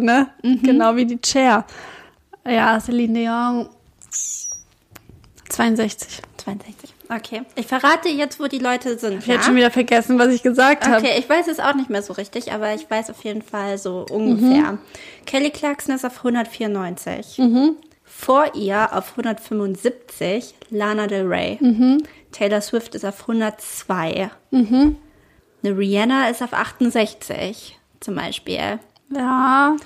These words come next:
Speaker 1: Ja.
Speaker 2: Außergewöhnliche Stimme, aber achtundsechzig?
Speaker 1: Ja.
Speaker 2: Und weißt du, wer nicht auf der Liste ist? Cher, Celine Dion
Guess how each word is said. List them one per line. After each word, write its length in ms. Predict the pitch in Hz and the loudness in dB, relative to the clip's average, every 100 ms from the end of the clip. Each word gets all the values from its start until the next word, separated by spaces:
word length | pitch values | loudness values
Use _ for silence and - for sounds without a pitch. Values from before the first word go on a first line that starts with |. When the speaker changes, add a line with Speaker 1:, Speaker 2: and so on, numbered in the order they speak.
| - - - 339 320 | -12 -20 -20 -12 -4
Speaker 1:
Ja. 300 | 302 277 302 392 440 466 466 | -2 2 4 6 6 4 4
Speaker 2:
Außergewöhnliche 680 | 453 233 330 302 302 320 320 | 2 2 0 2 2 0 -2
Stimme, 360 | 320 330 330 381 - - - | -4 -2 0 0 -4 -14 -10
aber 300 | 175 175 165 - _ _ - - - | -6 -6 -8 -16 _ _ -20 -20 -8
achtundsechzig? 1160 | 190 - 226 185 220 294 - 427 494 - - 415 440 415 392 403 | -8 -4 -4 -2 -2 -4 0 2 2 -2 -12 -16 -14 -10 -6 -2
Speaker 1:
Ja. 180 | 370 349 | 2 2
Speaker 2:
Und 120 | 233 | 4
weißt 240 | 226 226 | 4 2
du, 60 | 214 | -2
wer 120 | 185 | 0
nicht 220 | 202 220 | 0 -2
auf 100 | 233 | -4
der 120 | - 262 | -2 0
Liste 280 | 277 - | 0 0
ist? 360 | 269 277 - - - - _ _ | 0 0 -2 -8 -20 -20 _ _
Cher, 600 | - - 214 196 214 277 - | -8 -4 -2 0 0 -2 -4
Celine 460 | - - 214 247 330 | -8 -4 2 4 4
Dion 320 | 339 226 | 4 2